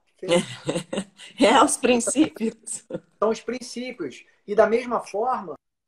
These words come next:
Speaker 1: quando a gente trabalha essa base, quando a gente tem a nossa fundamenta-, a, a, os fundamentados na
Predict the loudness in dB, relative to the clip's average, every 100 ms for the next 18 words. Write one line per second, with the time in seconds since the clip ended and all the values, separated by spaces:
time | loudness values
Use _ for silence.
0 | _ _ _ -12 -6 -6 -4 -6 -2 -4
1 | -4 -6 -8 -6 -2 -2 -4 -10 -16 -12
2 | -12 -12 -16 -10 -8 -8 -12 -12 -12 -14
3 | -14 -6 -6 -8 -16 -16 -12 -12 -10 -10
4 | -10 -12 -4 -4 -4 -4 -6 -6 -6 -6